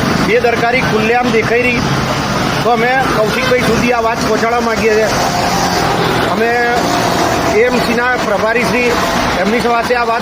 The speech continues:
પહોંચાડવા માગીએ છીએ. અમે સરકાર સુધી આ વાત પહોંચાડવા માગીએ છીએ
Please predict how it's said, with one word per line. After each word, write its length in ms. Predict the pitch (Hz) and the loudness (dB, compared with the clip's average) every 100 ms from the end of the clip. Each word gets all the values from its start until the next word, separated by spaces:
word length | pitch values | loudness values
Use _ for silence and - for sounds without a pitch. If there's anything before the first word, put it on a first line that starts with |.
| - | -2
પહોંચાડવા 340 | 226 220 233 | 0 0 0
માગીએ 340 | 226 220 202 220 | 0 0 2 2
છીએ. 100 | 214 | 2
અમે 420 | - - 180 226 | 0 -4 -2 0
સરકાર 340 | 220 202 240 | 0 -2 0
સુધી 260 | 208 226 240 | 0 2 2
આ 60 | 240 | 0
વાત 160 | 226 - - - - 220 | 0 -2 -4 -4 -2 -2
પહોંચાડવા 340 | 214 240 247 | 0 0 2
માગીએ 300 | 233 208 214 | 0 0 2
છીએ 120 | 214 | 2